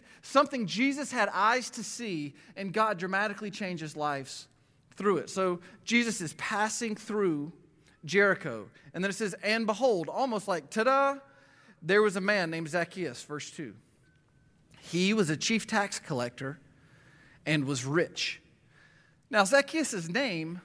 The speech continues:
means innocence or pure. This brother was anything but. He was crooked to the core. His title, chief tax collector, this is the only time that title is used in all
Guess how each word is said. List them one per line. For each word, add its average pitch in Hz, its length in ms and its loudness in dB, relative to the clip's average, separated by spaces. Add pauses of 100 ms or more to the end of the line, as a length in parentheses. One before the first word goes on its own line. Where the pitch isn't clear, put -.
(100)
means 185 800 -4 (320)
innocence 254 600 2 (100)
or 196 160 4
pure. 160 520 -6 (480)
This 254 160 -2
brother 190 500 2 (240)
was 175 240 -2 (100)
anything 220 480 0
but. 156 240 -4 (640)
He 247 160 2
was 214 180 2
crooked 247 680 -2
to 233 460 0 (240)
the 175 200 0
core. 170 540 -4 (240)
His 262 280 0
title, 226 500 2
chief 277 320 -4
tax 254 340 0
collector, 180 380 -2
this 214 220 -4
is 175 80 -10
the 190 140 -6
only 254 220 -2
time 233 360 -2
that 196 160 -2
title 208 340 0
is 165 140 -4
used 190 360 -6
in 170 140 -8
all 220 540 0